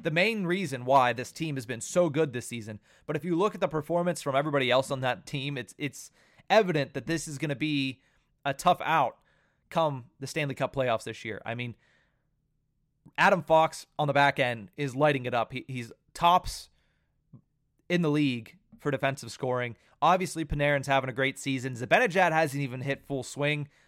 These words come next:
Lafreniere hasn't had a great season to this point. Kaapo Kakko's been better, but you just have to imagine that once they get their guy back, and their guy is Igor Shesterkin in net, plus they have all these guys up front, it's gonna be a tough team to beat.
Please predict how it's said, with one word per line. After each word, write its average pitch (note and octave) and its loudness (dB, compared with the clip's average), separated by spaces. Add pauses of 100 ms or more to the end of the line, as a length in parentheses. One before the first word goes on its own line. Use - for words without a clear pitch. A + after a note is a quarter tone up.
(120)
Lafreniere D#3 2
hasn't C#3+ 2
had C#3+ 2
a C#3+ 2
great C#3+ -2
season C3+ -4
to C3 -4
this C3 -4
point. C#3+ -4 (240)
Kaapo F3+ 2
Kakko's E3 0
been C3 -4
better, C#3 2 (280)
but D#3 -2
you D#3 -10
just A#3 -6
have G3+ 2
to E3 -2
imagine D3 0 (400)
that D#3 -2
once F#3+ -4
they G#3 0
get E3 -2
their D#3+ -2
guy C#3 2
back, A2+ -4 (160)
and C3 -8
their C3+ 0
guy D3 4
is C3+ 0
Igor C#3 -2
Shesterkin B2 -4
in A2 -12
net, A2+ -6 (280)
plus F#3+ 0
they G3 -4
have F3 2
all E3+ 4
these D#3+ -4
guys D#3 2
up C3 -6
front, E3+ 0 (880)
it's - -10
gonna G#3 -2
be G3+ 2
a E3 2
tough D#3+ 0
team C#3 -6
to A#2 -6
beat. C3 -6